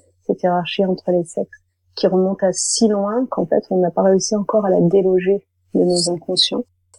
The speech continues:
Et donc, euh, la déloger de nos inconscients, c'est précisément continuer à se battre très fort contre cette histoire de stéréotypes.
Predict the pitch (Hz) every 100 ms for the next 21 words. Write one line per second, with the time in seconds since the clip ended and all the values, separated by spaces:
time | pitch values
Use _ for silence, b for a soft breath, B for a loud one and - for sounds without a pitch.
0 | - _ 202 196 240 - 202 185 190 190
1 | 202 202 202 196 202 185 180 185 - 247
2 | - 240 220 - 190 196 190 226 - 214
3 | - 202 196 196 208 185 190 - 208 -
4 | 240 - 220 - 208 - 185 - - -
5 | 185 175 170 - 175 175 175 - - -